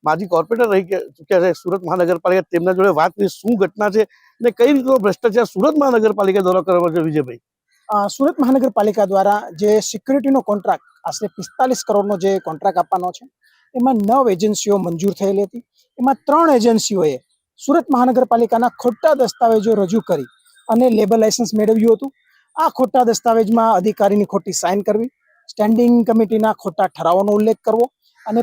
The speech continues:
Speaker 2: પાંચ વર્ષનો કોન્ટ્રાક્ટ મળ્યો છે એવો ખોટો વિગત ઉમેરવી અને સુરત મહાનગરપાલિકાનો લો-, લોગોનો મિસયુઝ કરવો. આ રીતના અલગ અલગ રીતે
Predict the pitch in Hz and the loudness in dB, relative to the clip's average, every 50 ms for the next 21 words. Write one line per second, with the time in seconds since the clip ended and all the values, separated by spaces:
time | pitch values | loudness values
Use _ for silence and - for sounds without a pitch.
0 | - - 226 233 220 - 240 233 214 - 247 240 233 - 226 208 185 - 214 185 | -2 0 0 0 0 0 -2 -4 -2 -2 -2 -2 -2 -2 -2 -4 -2 -2 -4 -2
1 | 170 202 202 208 208 - - 208 196 185 - - 185 - 208 190 175 165 156 143 | -2 0 0 0 0 0 0 0 0 0 -2 -6 -6 -2 -2 -2 -2 -4 -6 -8
2 | 156 160 156 208 214 - 208 190 190 196 202 220 220 220 240 240 240 247 269 269 | -6 -4 -4 -4 -4 -4 -8 -8 -6 -2 -2 0 2 2 4 2 2 2 -2 -4
3 | - _ _ _ _ _ - 277 302 - - 277 277 285 - 240 220 220 226 226 | -4 _ _ _ _ _ -6 -4 -4 -4 -2 -2 -2 -2 0 -2 0 0 0 0
4 | 220 - 202 190 202 190 185 190 254 285 262 233 202 190 180 175 185 214 220 180 | 0 0 -2 -2 -2 -2 -2 -2 0 0 0 0 0 0 0 0 2 0 0 0
5 | 202 190 196 240 262 269 240 - - 277 226 - - 185 160 143 - _ _ _ | 0 -2 0 2 2 2 2 2 0 0 0 0 -2 -4 -6 -6 -8 _ _ _
6 | _ _ _ - 262 262 320 370 349 269 220 - 254 262 269 262 226 214 240 247 | _ _ _ -2 0 2 2 2 2 0 0 0 0 2 2 2 2 2 2 2
7 | 208 240 247 254 233 190 214 220 202 - 240 226 | 2 2 2 2 2 2 0 -4 -2 0 0 0